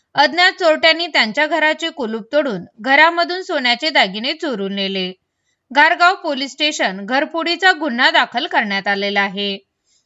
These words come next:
घारगाव पोलीस स्टेशनला दाखल असलेला गुन्हा हा रेकॉर्डवरील आरोपी नामे मिलिंद उर्फ मिलन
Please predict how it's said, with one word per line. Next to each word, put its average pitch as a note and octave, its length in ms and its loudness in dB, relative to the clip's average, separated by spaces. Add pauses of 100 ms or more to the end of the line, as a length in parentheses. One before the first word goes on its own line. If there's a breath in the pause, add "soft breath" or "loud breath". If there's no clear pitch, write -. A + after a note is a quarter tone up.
(120)
घारगाव C4+ 420 4
पोलीस B3 340 -6
स्टेशनला C4 600 0
दाखल C4 440 2
असलेला D4+ 520 0
गुन्हा A#3+ 440 -4 (360 soft breath)
हा D#4+ 120 6
रेकॉर्डवरील F4 680 2 (100)
आरोपी C4+ 420 -2
नामे B3+ 440 0
मिलिंद D4+ 460 -4 (120)
उर्फ C#4+ 220 -8
मिलन D4+ 520 0